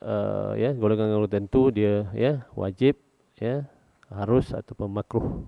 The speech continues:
ya, dan juga haram membuat wasiat. Ya. Okey. Dia, tuan-tuan, ya, dalam, dalam,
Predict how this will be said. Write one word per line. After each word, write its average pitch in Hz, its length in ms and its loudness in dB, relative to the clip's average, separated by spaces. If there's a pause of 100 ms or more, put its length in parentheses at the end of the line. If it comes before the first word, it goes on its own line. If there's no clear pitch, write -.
(140)
ya, 113 200 -4 (200)
dan 101 320 -6
juga 107 280 -4
haram 113 240 2 (120)
membuat 98 440 -8
wasiat. - 400 -18 (440)
Ya. 151 120 -4 (1800)
Okey. - 120 -10 (2500)
Dia, 151 160 10
tuan-tuan, 151 320 12
ya, 147 80 12
dalam, 156 320 10
dalam, 165 240 10